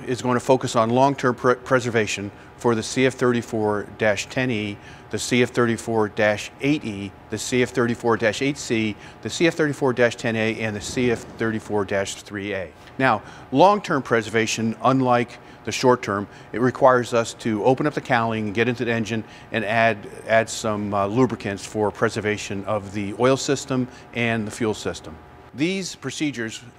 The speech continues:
will show you more details of those, and I'd also encourage you to talk to your support team if you have any detailed questions. Okay, now we're gonna talk about long-term preservation.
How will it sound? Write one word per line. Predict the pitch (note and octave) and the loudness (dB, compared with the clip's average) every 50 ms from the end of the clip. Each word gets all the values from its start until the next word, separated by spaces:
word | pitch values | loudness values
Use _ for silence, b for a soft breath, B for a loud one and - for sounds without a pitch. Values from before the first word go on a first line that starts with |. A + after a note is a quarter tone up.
| - - | -16 -8
will | A#2+ C3 C3 C3 B2+ | -4 -2 -2 -2 -2
show | A#2 - - C3+ B2 | -6 -6 -4 -4 -4
you | B2 A#2 A2+ | -4 -4 -6
more | A2 G#2+ A#2 B2 A2+ | -6 -4 -6 -6 -6
details | - B2 A#2+ - - A#2 G#2+ G#2 F2+ | -6 -6 -8 -6 -6 -8 -8 -8 -8
of | F#2+ F2+ | -8 -8
those, | G#2+ G#2+ G#2+ - B B B B B B | -6 -6 -8 -8 B B B B B B
and | E3 | -2
I'd | F3 F3+ | -2 0
also | G3 G3 - - D3+ | -2 -2 -4 -4 -8
encourage | C3 - - C#3 C3 B2+ A#2+ - | -8 -4 -4 -4 -4 -4 -4 -6
you | B2 A#2 | -10 -10
to | - - A2 | -10 -12 -16
talk | - - B2 A#2+ A#2 - | -8 -4 -4 -4 -4 -4
to | - A2+ | -10 -8
your | G#2+ G#2+ | -8 -8
support | - - - - A#2 G#2+ G#2 | -8 -12 -14 -8 -8 -8 -8
team | - - G#2+ G2 G2 F#2 B B B B B | -8 -12 -12 -12 -12 -14 B B B B B
if | A2 - | -10 -8
you | B2 A2 | -6 -4
have | A2 A2 G2 G#2 | -4 -4 -4 -4
any | G2 G2 G2+ G2 F2+ - | -8 -10 -10 -12 -12 -10
detailed | A2+ G#2+ - - G#2 F#2+ F2+ | -12 -12 -10 -8 -10 -10 -8
questions. | - G#2 F2+ - - - - - - - B B B B B B | -8 -8 -8 -8 -12 -20 -20 -20 -20 -20 B B B B B B
Okay, | E3+ - E3+ | 4 6 6
now | D3+ C#3 D#3 D#3 E3+ F#3 G#3 G#3+ | 6 6 4 6 6 6 6 6
we're | G#3+ G3 | 6 4
gonna | F#3+ F3+ E3 | 2 2 0
talk | - - D3 D3+ D3 D3+ | 4 6 6 6 6 4
about | C#3 C#3+ C#3 B2+ | 4 6 6 6
long-term | C#3+ D#3+ E3 E3+ D#3+ - - B2+ A2 | 4 4 4 4 2 0 0 -2 -2
preservation. | - - A2+ G#2 G2 - F#2+ G#2+ G2+ F#2 - - F#2 F2 | 0 0 0 0 0 0 -2 -2 -2 -2 -4 -8 -10 -10